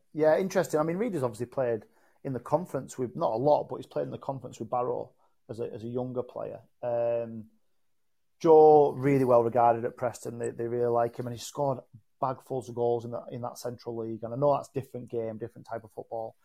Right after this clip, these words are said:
Um, but yeah, I'd probably just struggled a little bit with the, with the men's game and the,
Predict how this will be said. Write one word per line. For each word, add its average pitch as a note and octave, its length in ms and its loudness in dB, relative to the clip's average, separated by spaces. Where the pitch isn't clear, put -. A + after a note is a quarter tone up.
Um, A#2 520 2
but F3 100 -2
yeah, G3+ 120 0
I'd A#3 160 -4
probably G#3 200 -2
just D#3+ 160 -4
struggled D3+ 280 -2
a C#3 40 2
little C#3+ 240 2
bit C3 180 -4
with B2+ 140 -4
the, A#2 240 0
with A#2+ 140 -10
the A#2 60 -10
men's A#2+ 360 -8
game A#2+ 360 -4
and A#2 140 -12
the, A2 180 -8